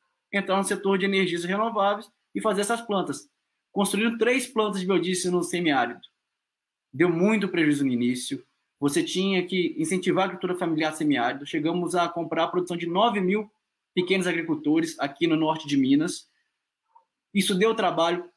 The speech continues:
deu prejuízo, deu investimento. Agora que, o se-,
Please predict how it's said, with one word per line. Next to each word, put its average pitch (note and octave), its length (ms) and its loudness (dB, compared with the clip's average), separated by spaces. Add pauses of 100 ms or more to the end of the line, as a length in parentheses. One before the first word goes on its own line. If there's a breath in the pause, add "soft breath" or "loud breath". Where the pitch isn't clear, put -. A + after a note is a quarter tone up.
deu G3+ 280 2
prejuízo, F3+ 680 2
deu F#3 200 2
investimento. F#3+ 720 -2 (180)
Agora F3+ 680 0 (160)
que, F#3+ 100 -4
o F#3+ 80 2
se-, F3+ 300 -2